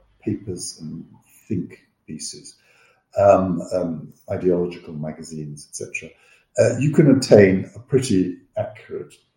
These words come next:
view of what's going on, as happened, you know, decades ago. It did. It requires certain skills, and those have to be recovered, and it requires a very definite diligence, um,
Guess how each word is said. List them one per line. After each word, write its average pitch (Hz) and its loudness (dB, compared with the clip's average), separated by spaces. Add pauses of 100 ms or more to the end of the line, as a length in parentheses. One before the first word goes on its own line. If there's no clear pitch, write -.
(300)
view 101 2
of - -12
what's - -4
going 87 -6
on, 76 -2
as 143 0
happened, 101 -2 (180)
you 98 -4
know, 73 -8 (140)
decades - -6
ago. - -2
It - -10
did. - 2 (680)
It - 0
requires 131 6
certain - 4
skills, - 0
and 90 -2
those 98 2
have 87 -6
to - -18
be 82 -10
recovered, 98 -2 (180)
and - 0
it 104 -2
requires 90 2
a 98 -4
very 90 4
definite - -4 (280)
diligence, - 0 (640)
um, 90 -2